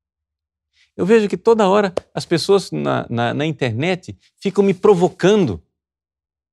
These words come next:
pra ver o que é que eu vou dizer de brigas políticas. Gente, a igreja está acima disso.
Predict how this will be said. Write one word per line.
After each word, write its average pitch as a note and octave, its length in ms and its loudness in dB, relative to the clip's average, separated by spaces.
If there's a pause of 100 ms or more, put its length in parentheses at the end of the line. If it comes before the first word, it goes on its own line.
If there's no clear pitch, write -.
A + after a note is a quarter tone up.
(760)
pra E3+ 100 2
ver E3 140 4
o F#3+ 40 0
que F#3+ 100 0
é F#3+ 40 0
que F#3 100 -2
eu F#3+ 60 4
vou F#3 140 2
dizer D#3 580 0 (720)
de D#3+ 160 -2
brigas F#3+ 420 0
políticas. G3 760 -6 (200)
Gente, F#3+ 500 -2 (800)
a E3 80 -4
igreja D3+ 400 -4
está C3+ 320 -14
acima A#2+ 580 -12
disso. - 300 -20